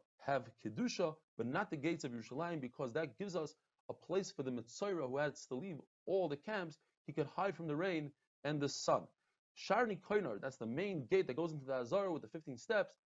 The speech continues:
that didn't have kedusha to allow the Mitzorah. But one of the processes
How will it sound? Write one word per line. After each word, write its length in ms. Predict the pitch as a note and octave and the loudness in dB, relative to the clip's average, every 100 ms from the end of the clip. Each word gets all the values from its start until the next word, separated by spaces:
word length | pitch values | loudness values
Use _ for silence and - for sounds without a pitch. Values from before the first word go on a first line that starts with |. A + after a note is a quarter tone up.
| _ _ _ | _ _ _
that 300 | G#2 G3+ - | 4 4 2
didn't 160 | G#3 F#3 | -2 2
have 140 | E3+ | 0
kedusha 400 | B2 F#3+ F3 D3+ - _ | 0 -4 -4 -8 -10 _
to 60 | B2 | -2
allow 320 | C3 E3+ G#3+ | 0 0 2
the 100 | F3+ | 0
Mitzorah. 680 | D3 - - F#3+ F3+ G2+ G#2+ _ _ _ _ | -2 -6 -4 2 2 0 -6 _ _ _ _
But 100 | - | -4
one 120 | B2+ G3+ | 0 2
of 80 | |
the 60 | D3 | 0
processes 720 | - E3 G3 F#3 C#3 C3 A2 | -4 0 0 0 -8 -10 -14